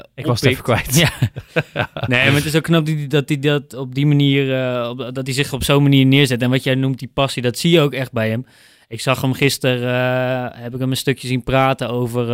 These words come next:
Speaker 2: eh, bij Op één volgens mij, eh,
Speaker 1: Mhm.
Speaker 2: over godsdienst.
Speaker 1: Ja.
Speaker 2: Eh, dat dat niet een per se een bevoorrecht, eh, recht moet zijn of zo. Was hij in, eh, was hij in debat. En dan spre-, dan spat de passie daar vanaf. En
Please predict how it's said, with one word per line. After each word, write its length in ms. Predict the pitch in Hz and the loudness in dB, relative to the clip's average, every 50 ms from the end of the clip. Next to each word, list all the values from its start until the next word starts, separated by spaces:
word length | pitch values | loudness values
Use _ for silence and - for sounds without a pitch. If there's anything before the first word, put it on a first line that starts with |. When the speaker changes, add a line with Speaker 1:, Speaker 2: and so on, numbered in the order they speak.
| 117 113 | 0 0
Speaker 2:
eh, 20 | 113 113 - - - _ _ _ _ _ - - 120 | -2 -4 -6 -14 -20 _ _ _ _ _ -20 -20 -10
bij 180 | 120 117 120 123 | -6 -4 -4 -4
Op 140 | 127 120 - | -4 -4 0
één 240 | 139 147 160 160 | 2 2 2 2
volgens 240 | 147 151 139 143 131 | 0 -2 -6 -4 0
mij, 380 | 147 147 147 147 143 143 127 - | 0 2 2 2 0 -2 -4 -6
eh, 320 | 120 123 127 127 127 127 | -6 -6 -4 -2 -2 -2
Speaker 1:
Mhm. 100 | 127 123 - - _ _ _ _ - | -4 -4 -6 -10 _ _ _ _ -4
Speaker 2:
over 340 | 127 131 120 123 127 123 | -4 -2 0 2 2 2
godsdienst. 640 | 120 120 147 151 147 - - 156 156 165 - - - _ | 2 4 2 2 4 4 4 4 4 4 2 -2 -8 _
Speaker 1:
Ja. 340 | _ 113 110 110 120 127 - _ - - | _ -4 -4 -2 -2 -4 -6 _ -14 -10
Speaker 2:
Eh, 240 | 135 127 113 113 113 107 | -6 -4 -2 -2 -2 -2
dat 140 | 107 113 107 | -2 -4 -2
dat 160 | - 117 110 | -2 -2 0
niet 180 | 117 120 113 - | 0 0 0 2
een 100 | 120 110 | 0 0
per 100 | 95 117 | -2 -2
se 120 | - 123 117 | 0 0 2
een 80 | 113 | 2
bevoorrecht, 580 | 107 104 95 117 117 117 113 117 113 - - - | 0 0 0 2 2 2 2 2 0 -2 -2 -2
eh, 120 | 120 110 | -2 0
recht 220 | 107 113 113 - - | 2 0 0 0 0
moet 160 | 123 113 104 | 0 0 2
zijn 220 | - 120 110 110 | 2 2 2 2
of 80 | 110 - | 0 0
zo. 180 | - 113 110 - - - - - | 0 0 0 -2 -4 -10 -14 -4
Was 140 | - 123 117 | -2 -2 0
hij 100 | - 131 | 2 2
in, 120 | 123 127 127 | 2 2 4
eh, 200 | 123 123 127 120 | 2 2 0 0
was 200 | 120 131 - - | -2 -4 -4 0
hij 100 | 127 123 | 0 0
in 60 | 123 | 0
debat. 400 | 120 110 120 127 135 131 - - - - _ _ | 2 2 4 2 2 2 -2 -8 -20 -20 _ _
En 100 | - 127 | -4 -2
dan 160 | 131 131 131 | 0 0 0
spre-, 420 | 123 - - - 147 147 151 139 131 | -2 -4 -2 0 2 2 2 2 0
dan 240 | 131 135 139 139 127 | 0 0 0 -2 -2
spat 420 | - - - 151 160 156 - - | -4 -2 2 2 2 2 0 -2
de 80 | 143 117 | -2 -2
passie 360 | - - 151 143 - - 139 | 0 0 0 0 0 -2 0
daar 220 | 135 135 131 127 | 2 2 2 2
vanaf. 720 | 113 117 - - - - - 123 131 131 127 120 - - | 0 -4 -12 -18 -10 -4 -4 -2 -2 0 -2 -4 -4 -8
En 540 | - 107 113 120 120 120 117 123 120 120 | -12 -12 -10 -8 -8 -8 -8 -10 -10 -12